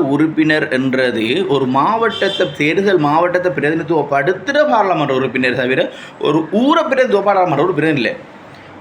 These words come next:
உண்மைக்கு நான் எங்கட ஊர் வந்துக்கிட்டு, இப்ப நான் வந்துட்டு மருதமுனை, திகாமல்ல டிஸ்ட்ரிக்ட்ல பா-, பார்லமெண்ட் தேர்தல் துறைக்கு மருதமுனைன்றதுல நான் ஒரு வகையான சந்தோஷப்படுவேன். என்னட்டு சொன்னா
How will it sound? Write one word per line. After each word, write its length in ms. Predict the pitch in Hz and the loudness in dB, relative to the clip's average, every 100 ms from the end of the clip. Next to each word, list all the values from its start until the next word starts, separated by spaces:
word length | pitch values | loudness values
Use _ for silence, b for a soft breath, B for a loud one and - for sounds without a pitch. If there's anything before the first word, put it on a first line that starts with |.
| - | -6
உண்மைக்கு 460 | 190 247 285 285 285 | -2 0 0 0 -2
நான் 320 | 220 208 233 202 | 0 0 0 2
எங்கட 280 | 196 220 220 175 | 2 2 2 2
ஊர் 240 | 202 202 | 2 2
வந்துக்கிட்டு, 500 | 190 180 165 165 160 | 2 0 0 0 0
இப்ப 200 | 175 143 | -2 0
நான் 180 | 151 165 | -2 0
வந்துட்டு 240 | 160 165 | -2 0
மருதமுனை, 600 | 147 147 165 156 147 147 - - - - | 0 0 0 2 2 0 -4 -10 -14 -4
திகாமல்ல 680 | 131 147 156 151 147 131 | -2 0 0 0 2 0
டிஸ்ட்ரிக்ட்ல 640 | 127 135 - 143 117 123 101 | -2 -4 -2 -4 -2 -2 -2
பா-, 140 | 110 | -2
பார்லமெண்ட் 480 | 127 135 139 139 131 | 0 0 0 0 0
தேர்தல் 280 | 131 131 123 | 0 0 0
துறைக்கு 240 | 117 147 | 0 0
மருதமுனைன்றதுல 840 | 156 170 190 170 165 151 131 120 160 | 0 0 0 0 0 0 0 0 0
நான் 160 | 226 233 | 0 2
ஒரு 80 | 233 | 2
வகையான 420 | 233 240 208 185 | 2 0 0 0
சந்தோஷப்படுவேன். 580 | 180 185 180 160 131 139 | -2 0 0 0 0 0
என்னட்டு 240 | 156 156 | 0 0
சொன்னா 280 | 147 117 | -2 -2